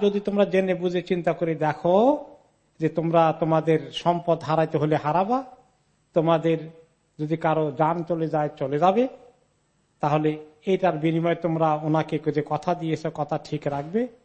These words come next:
তাহলে সেই কথার ভিত্তিতে তোমরা শপথ করো। আর এটা যদি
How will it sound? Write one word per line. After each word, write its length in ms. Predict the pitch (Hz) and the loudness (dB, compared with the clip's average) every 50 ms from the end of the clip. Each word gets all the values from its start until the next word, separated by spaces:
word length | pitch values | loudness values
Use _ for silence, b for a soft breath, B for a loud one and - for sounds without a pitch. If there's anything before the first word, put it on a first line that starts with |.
| _ _ _ _ _ _ - | _ _ _ _ _ _ 0
তাহলে 320 | 170 165 196 208 208 175 | 0 2 2 2 -2 -4
সেই 240 | - - - 180 170 | -4 -4 -4 -4 -2
কথার 300 | - 160 151 - 185 180 | -2 -4 -4 -4 -6 -8
ভিত্তিতে 480 | 165 131 160 - - - 208 202 - 202 | -6 -6 -6 -6 -4 -6 -6 -4 -4 -4
তোমরা 440 | 202 - - _ - 156 156 156 147 | -6 -6 -16 _ -8 -6 -4 -4 -4
শপথ 380 | - 151 139 - 165 170 - | -2 -4 -4 -4 -4 -8 -6
করো। 400 | - - 196 202 233 247 240 233 - - - - _ _ _ - | -2 0 0 2 2 0 -2 -2 -6 -14 -20 -20 _ _ _ -6
আর 180 | 156 151 151 151 151 | -2 -2 -2 -2 -2
এটা 180 | 160 156 165 156 | -6 -6 -6 -6
যদি 220 | 147 151 147 151 | -8 -8 -10 -12